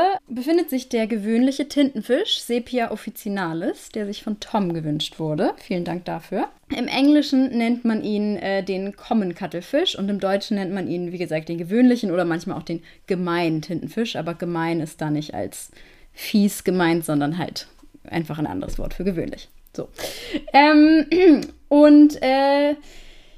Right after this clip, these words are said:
ja, lustigerweise, oder vielleicht auch weniger lustigerweise, das dürft ihr euch gleich selber überlegen, sind die ersten Treffer, die man bekommt, wenn man Sepia officinalis in der Suchmaschine seiner Wahl eingibt,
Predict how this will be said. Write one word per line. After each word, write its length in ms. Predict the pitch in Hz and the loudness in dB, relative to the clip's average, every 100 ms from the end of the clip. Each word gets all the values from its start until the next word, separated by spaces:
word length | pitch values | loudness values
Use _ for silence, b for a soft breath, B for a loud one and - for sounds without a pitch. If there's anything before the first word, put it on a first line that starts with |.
| b | b
ja, 460 | 269 349 294 170 180 - | 4 6 6 4 0 -2
lustigerweise, 840 | 285 381 359 285 247 220 190 302 427 | 0 2 6 8 8 8 4 4 2
oder 140 | 202 208 | -6 -8
vielleicht 220 | 175 196 | -6 -6
auch 100 | 196 | 2
weniger 260 | 277 294 185 | 6 6 4
lustigerweise, 500 | 185 180 180 185 208 | -2 -4 -2 -2 -2
das 140 | 220 | -6
dürft 200 | - 208 | -6 -4
ihr 60 | 202 | -4
euch 100 | 202 | -4
gleich 160 | 196 196 | -4 -4
selber 220 | 220 185 | -2 -2
überlegen, 340 | 170 175 202 - B B | -2 -4 -4 -8 B B
sind 220 | - 240 233 | -2 0 0
die 80 | |
ersten 460 | 220 302 - 294 285 _ - | 2 0 4 2 2 _ -14
Treffer, 560 | - 269 277 190 185 226 | 0 0 2 0 0 0
die 140 | 220 | -2
man 160 | 196 190 | -2 -4
bekommt, 500 | 185 208 202 190 202 | -6 -4 -4 -4 -4
wenn 140 | 190 | -2
man 240 | 190 190 | -2 -4
Sepia 480 | 185 208 214 220 196 | -2 -4 -4 -2 -2
officinalis 760 | 185 - - 190 180 175 175 - | -4 -10 -8 -6 -4 -4 -8 -10
in 280 | - 180 175 | -6 -2 -2
der 240 | 170 165 170 | -2 -2 -4
Suchmaschine 500 | 170 175 170 170 165 | -6 -6 -6 -6 -6
seiner 220 | 165 160 | -6 -4
Wahl 160 | 175 - | -6 -6
eingibt, 340 | 160 180 | -6 -4